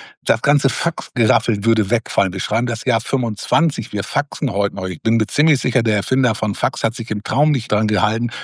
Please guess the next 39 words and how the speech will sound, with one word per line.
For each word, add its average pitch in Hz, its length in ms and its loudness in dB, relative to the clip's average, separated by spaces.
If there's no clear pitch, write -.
dass - 180 -6
er 107 80 0
dachte, 120 320 0
fünfundzwanzig 117 640 0
Fax - 320 -4
überhaupt 110 420 2
ernsthaft 101 400 -4
noch 90 220 -8
jemand, 98 300 -2
aber 104 140 -4
wir 107 120 -4
faxen - 400 -2
hier 92 160 -4
noch. 101 180 0
Und 104 240 0
dann 123 200 6
sind 151 200 4
wirklich, 135 240 0
ist - 160 -6
das 110 140 -2
Potenzial 117 640 0
von 113 300 0
T - 120 -6
I, 135 380 -2
das - 180 -2
ist 117 240 -6
gewaltig. - 840 -2
Das - 160 -4
ist - 240 -2
richtig, 110 260 2
also 92 140 0
da 104 220 2
sind 123 160 2
die 107 100 2
Grenzen 123 380 0
nur 120 120 4
noch 120 160 -2
im 87 100 -10
Kopf. - 360 -4